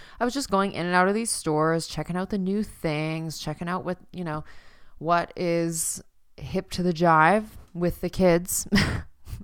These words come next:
Anyways, what new stuff they had or anything that jumped out to me. And I was walking past this store that was actually having a closing sale.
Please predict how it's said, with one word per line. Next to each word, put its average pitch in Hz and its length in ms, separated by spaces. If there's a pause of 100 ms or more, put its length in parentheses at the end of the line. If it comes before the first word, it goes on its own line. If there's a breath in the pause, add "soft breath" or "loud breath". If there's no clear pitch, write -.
Anyways, 165 440 (440 loud breath)
what 208 180
new 185 260
stuff 151 320
they 147 140
had 160 240
or 185 120
anything 180 280
that 170 120
jumped 147 240
out 123 180
to - 120
me. 165 280
And 165 520
I 170 40
was 160 140
walking 190 320
past 202 340
this 165 140
store 170 400
that 120 100
was 151 100
actually 156 300
having 160 220
a 156 60
closing 147 540
sale. - 460